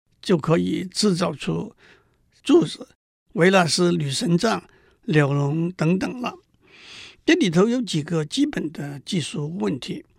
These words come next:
第一，设计一个新的三维物体，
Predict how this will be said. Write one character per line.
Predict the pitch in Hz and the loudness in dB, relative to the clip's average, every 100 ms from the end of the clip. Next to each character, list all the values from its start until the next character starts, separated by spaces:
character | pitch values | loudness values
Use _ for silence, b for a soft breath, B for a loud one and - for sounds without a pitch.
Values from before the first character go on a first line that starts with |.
| b b b - | b b b 0
第 | 240 208 | 2 4
一， | 262 - _ _ _ _ | 2 0 _ _ _ _
设 | - - 330 | 2 6 6
计 | 175 190 170 | 6 2 2
一 | 180 | 2
个 | 170 175 151 | 2 0 0
新 | 143 269 277 | 0 4 4
的 | 247 180 - | 2 -2 -8
三 | - - 185 190 | -6 2 4 4
维 | 160 156 | 2 0
物 | 185 262 | 0 0
体， | 262 - 165 | -2 -2 -6